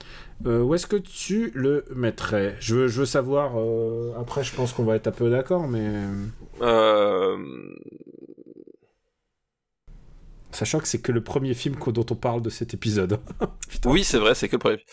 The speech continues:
Speaker 2: Euh, eh ben, écoute,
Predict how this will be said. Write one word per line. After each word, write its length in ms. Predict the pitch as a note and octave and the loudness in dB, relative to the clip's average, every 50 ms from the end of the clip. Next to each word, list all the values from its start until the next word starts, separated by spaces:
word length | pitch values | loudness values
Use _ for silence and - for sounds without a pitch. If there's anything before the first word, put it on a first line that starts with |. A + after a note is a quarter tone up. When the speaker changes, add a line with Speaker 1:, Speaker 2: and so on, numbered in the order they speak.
| - - - - - - - _ - | -14 -14 -12 -12 -14 -16 -12 _ 2
Speaker 2:
Euh, 1500 | G#2 A2+ A2 G#2+ G2+ G#2 G#2 G#2 G#2+ G#2 G#2 G#2 G#2 G#2 G#2 G#2 G#2 G#2 G#2 G#2 G#2 G#2 G#2 G#2 G#2 G#2 G#2 G#2 G#2 G#2 G2+ _ _ _ _ _ _ _ _ _ _ _ _ _ _ _ _ _ _ _ _ _ _ _ _ _ _ _ _ _ _ _ _ _ _ _ _ _ _ _ _ - B1 - | 4 6 6 6 6 6 6 6 6 4 4 4 4 2 2 0 0 0 -2 -2 -4 -4 -6 -8 -10 -10 -12 -12 -14 -14 _ _ _ _ _ _ _ _ _ _ _ _ _ _ _ _ _ _ _ _ _ _ _ _ _ _ _ _ _ _ _ _ _ _ _ _ _ _ _ _ _ -20 -18 -6
eh 180 | - G#2 B2 B2 | 0 2 2 4
ben, 300 | A2+ A#2+ A#2+ B2 B2+ - - | 4 4 4 6 6 4 2
écoute, 420 | B2 A#2+ - - - F3 - - | 0 0 -2 -4 -6 -6 -6 -6